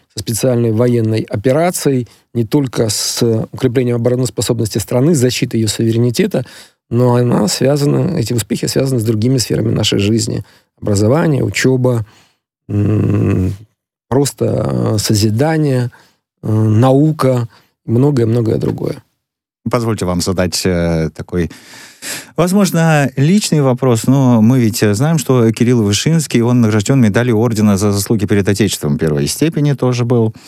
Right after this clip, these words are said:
Speaker 2: И, м, в связи, мне давно хотелось, э, узнать, а, испытывает ли человек, вот после того, как, э, получает, э, такую награду, и испытывает, э, ли он, э,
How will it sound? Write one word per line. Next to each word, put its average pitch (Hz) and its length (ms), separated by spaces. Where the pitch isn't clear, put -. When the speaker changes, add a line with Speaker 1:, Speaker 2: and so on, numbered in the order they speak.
Speaker 2:
И, 127 580
м, 113 420
в - 60
связи, 127 320
мне 135 180
давно 139 260
хотелось, 127 540
э, 104 600
узнать, 107 840
а, 101 420
испытывает 123 800
ли 110 280
человек, 147 360
вот 110 120
после 104 260
того, 95 180
как, - 240
э, 92 180
получает, 90 580
э, 85 520
такую - 720
награду, 101 960
и 101 340
испытывает, 113 680
э, 98 280
ли 95 380
он, 107 380
э, 92 320